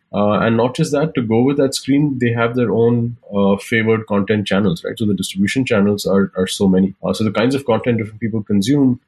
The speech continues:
uh, is also a huge factor there, right? So there's consumers for very short form content, ephemeral content, long format content, um, you know, and, and people switch back and forth, and they do it multiple times a day. So I think that, that, that fundamental change in behavior is the first thing we,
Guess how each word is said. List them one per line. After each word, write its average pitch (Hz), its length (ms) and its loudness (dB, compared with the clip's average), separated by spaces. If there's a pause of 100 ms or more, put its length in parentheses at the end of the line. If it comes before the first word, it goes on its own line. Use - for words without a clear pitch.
(100)
uh, 101 200 2
is 104 200 2
also 123 240 0
a 117 40 0
huge 110 260 -2
factor 95 320 -2
there, 85 160 -2
right? 107 180 -4
So 113 80 -6
there's 104 320 -4
consumers 110 400 0
for 101 100 -4
very 98 200 2
short 98 260 -2
form - 200 -2
content, 117 580 0
ephemeral 113 500 2
content, 104 640 2
long 92 260 0
format 101 500 0
content, 98 500 2 (220)
um, 87 500 2
you 101 60 0
know, 107 140 2
and, 98 340 2
and 98 340 2
people 131 300 0 (100)
switch - 340 -4
back 104 220 -4
and 104 160 -6
forth, 113 240 -2
and 107 80 -2
they 104 60 0
do 110 100 0
it 104 80 0
multiple 95 360 0
times 90 260 -2
a 87 40 -2
day. 82 160 -6 (200)
So - 160 -2
I - 20 2
think 160 140 4
that, 156 180 0 (200)
that, 107 180 -2
that 110 160 0
fundamental 131 720 0 (220)
change 127 420 2
in 123 100 0
behavior 104 440 0
is 113 100 -2
the 117 80 -2
first 104 320 -2
thing 113 220 0
we, 101 380 2